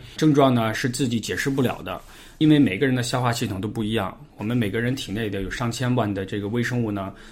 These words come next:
它的这个组织呢都不太一样。那么每个人的消化的功能也不一样，所以说呢，最最好的就是自己能解释到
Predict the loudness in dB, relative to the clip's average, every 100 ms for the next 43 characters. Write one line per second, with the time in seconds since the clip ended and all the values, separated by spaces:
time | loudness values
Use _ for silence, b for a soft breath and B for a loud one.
0 | B -8 -4 0 0 -2 -4 -6 -10 -8
1 | -6 -4 -2 -2 -4 -4 -4 -6 -10 B
2 | B B 2 4 2 2 4 4 4 0
3 | 0 -2 0 -2 -2 -2 0 0 0 -6
4 | -8 -6 -6 -10 B B 2 4 6 6
5 | 6 4 0 B B -2 6 6 6 4
6 | 4 -4 -4 -4 -4 -4 0 2 2 0
7 | -2 0 -2 -4 -2 0 0 0 -4 -10
8 | -12 -6 -4 0 -2 -4 B B B B
9 | -2 0 2 2 4 6 6 6